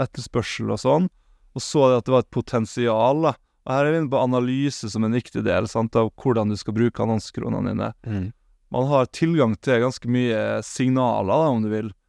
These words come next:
Speaker 1: både fra salgstall, spørre folk, «Hvor hørte du om produktet vårt?»
Speaker 2: Ja.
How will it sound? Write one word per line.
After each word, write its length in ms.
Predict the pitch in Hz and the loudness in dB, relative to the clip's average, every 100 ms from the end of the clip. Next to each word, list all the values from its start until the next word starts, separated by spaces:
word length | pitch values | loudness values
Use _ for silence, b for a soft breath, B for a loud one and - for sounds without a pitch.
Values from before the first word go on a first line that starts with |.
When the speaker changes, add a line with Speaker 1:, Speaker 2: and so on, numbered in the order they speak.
| _ _ - | _ _ -2
Speaker 1:
både 160 | 135 117 | 0 0
fra 140 | 123 | -2
salgstall, 920 | 113 151 123 107 - - 113 117 123 - - _ _ | -2 2 2 0 -6 2 4 4 2 -2 -8 _ _
spørre 540 | - - - 131 120 110 | -14 -14 0 2 2 0
folk, 380 | 113 113 - - - | 0 -2 -4 -10 0
«Hvor 160 | 123 110 | 0 2
hørte 260 | 117 - | 0 0
du 60 | 104 | -2
om 80 | 107 | -2
produktet 400 | 113 113 - 113 | 0 0 -2 -4
vårt?» 320 | 107 147 - - - | -2 -2 -6 -14 -4
Speaker 2:
Ja. 140 | 127 | -4